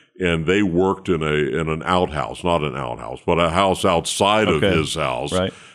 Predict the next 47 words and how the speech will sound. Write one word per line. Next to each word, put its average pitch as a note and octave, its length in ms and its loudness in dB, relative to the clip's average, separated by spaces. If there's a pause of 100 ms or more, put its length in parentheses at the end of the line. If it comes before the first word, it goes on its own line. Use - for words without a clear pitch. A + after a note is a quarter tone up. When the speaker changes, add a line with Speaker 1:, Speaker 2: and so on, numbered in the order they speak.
(140)
Speaker 1:
And F#2 300 2
we F2+ 120 4
had G#2+ 140 4
to G#2+ 80 0
go G2 240 2
to F#2 160 -2
the D2 80 0
basement F#2+ 640 0
of D2+ 140 0
his D#2 220 -2
house D2+ 340 -4
to D2+ 60 -12
get E2+ 220 -2
some C#2+ 160 -10
stuff - 380 -2
there. C2+ 240 -4 (300)
It B2+ 80 0
was F2 160 -4
like C2 160 -2
Walmart. C2 640 -2
I C#2+ 40 -2
mean, F2+ 200 0
there G2+ 100 0
was F2+ 180 0
stuff G2 260 0
all D#2 220 2
over E2 160 4
the D2 100 2
place. E2 180 0
It A2 40 4
was F#2 120 0
unbelievable. D2+ 800 0 (400)
But A2+ 200 0
he C#3 140 2
would G3+ 140 0
invite B2 440 0
these F#2+ 320 0
two, A#2 200 -2
three A2+ 240 -4
hundred G#2 240 -4
people A2+ 320 -6
there, C#2+ 200 -2
and F2 120 -2
then G#2+ 140 -2
he A2 140 0
would G2+ 160 2
invite F2 400 0